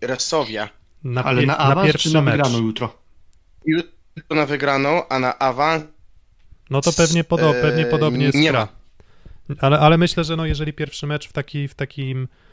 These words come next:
Speaker 2: em, dobra, jeden, sześć, dwa i trzy, no dobra, no ale cóż, no to kursy bukmacherskie,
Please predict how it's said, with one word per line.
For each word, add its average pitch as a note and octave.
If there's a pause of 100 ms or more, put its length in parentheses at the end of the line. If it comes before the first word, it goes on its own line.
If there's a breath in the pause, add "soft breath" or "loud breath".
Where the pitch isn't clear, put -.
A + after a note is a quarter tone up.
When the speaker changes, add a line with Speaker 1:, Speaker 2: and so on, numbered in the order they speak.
(360 soft breath)
Speaker 2:
em, B2+
dobra, A#2+
jeden, C3+
sześć, C3+
dwa C3
i B2+
trzy, -
no E3+
dobra, E3
no C#3+
ale D3+
cóż, -
no A2+
to A2+
kursy B2
bukmacherskie, B2